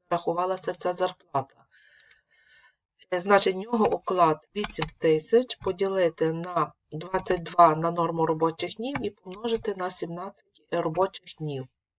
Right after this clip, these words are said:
Так, перевіряємо. Вісім тисяч оклад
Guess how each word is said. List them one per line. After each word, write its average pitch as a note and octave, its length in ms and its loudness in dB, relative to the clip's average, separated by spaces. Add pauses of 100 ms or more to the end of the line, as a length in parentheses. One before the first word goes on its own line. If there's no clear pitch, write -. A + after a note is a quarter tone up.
(4000)
Так, - 260 -10 (380)
перевіряємо. C#3+ 840 0 (2500)
Вісім F3+ 460 -4
тисяч - 640 -4
оклад B3+ 480 2